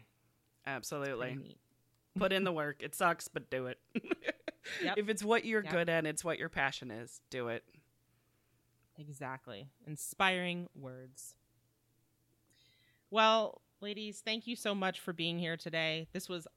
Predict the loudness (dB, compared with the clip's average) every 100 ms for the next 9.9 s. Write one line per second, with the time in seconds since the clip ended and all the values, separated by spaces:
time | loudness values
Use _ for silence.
0 | -8 -2 4 4 4 2 4 4 2 -2
1 | -4 _ _ 2 4 4 0 0 -2 -2
2 | -2 2 2 4 2 0 0 0 0 -2
3 | -2 0 0 -2 -8 -6 -6 -4 -4 -4
4 | -4 -6 -6 -6 -6 -6 -4 -2 -2 -4
5 | _ 2 2 2 -2 -4 -2 -2 -2 -2
6 | -4 -6 -8 -16 _ -4 -4 -4 -4 -4
7 | -6 -10 _ _ -6 0 2 2 -4 -8
8 | -10 -8 -6 -6 -8 _ -20 -20 -16 -8
9 | 2 4 4 0 -2 -2 0 0